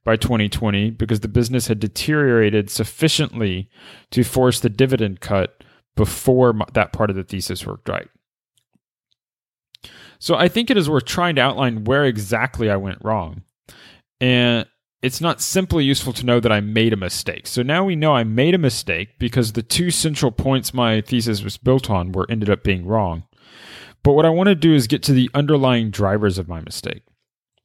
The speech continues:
So now I want to talk about the root cause of this investment mistake.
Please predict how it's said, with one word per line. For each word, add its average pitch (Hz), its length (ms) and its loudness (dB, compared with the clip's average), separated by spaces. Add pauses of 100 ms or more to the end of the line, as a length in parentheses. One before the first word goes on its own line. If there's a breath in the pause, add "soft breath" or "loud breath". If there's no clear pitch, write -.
(1700 loud breath)
So 151 380 2 (640)
now 156 300 2
I 185 40 2
want 175 200 0
to - 60 -10
talk 147 120 0
about 123 160 0
the 113 80 2
root 117 280 0
cause 110 400 2
of 104 80 0
this 98 200 -2
investment 87 460 -8
mistake. - 400 -14